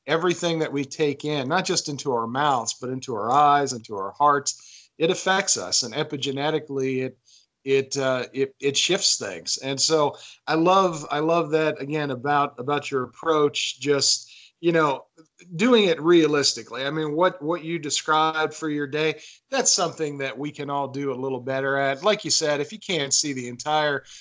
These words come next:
sunrise and sunset, even if you're working, like, there are times, you know, just take a break, take five minutes, schedule your break time around then, get outside, just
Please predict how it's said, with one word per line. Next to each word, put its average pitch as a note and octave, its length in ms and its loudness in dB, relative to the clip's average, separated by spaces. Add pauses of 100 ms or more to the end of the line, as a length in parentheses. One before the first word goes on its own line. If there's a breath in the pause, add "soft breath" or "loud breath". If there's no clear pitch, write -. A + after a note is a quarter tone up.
(120)
sunrise D3+ 600 2
and C3+ 100 -4
sunset, E3 540 0
even G3 240 -2
if F#3+ 160 -4
you're F3+ 160 -2
working, D3+ 500 -2
like, A#2+ 300 -6 (320 loud breath)
there D3+ 160 0
are D3+ 100 0
times, D3 460 -2
you C#3+ 100 -4
know, D#3 300 0
just D#3+ 340 -4
take F3+ 200 -2
a F#3+ 40 -6
break, D3+ 480 -2
take D3+ 220 -8
five D#3 260 2
minutes, D3+ 360 -2
schedule D3 360 -2
your E3+ 120 2
break F3 260 -2
time D#3+ 320 2
around D3 300 -2
then, B2 200 -10
get D3 160 -2
outside, D3+ 640 2
just - 380 -10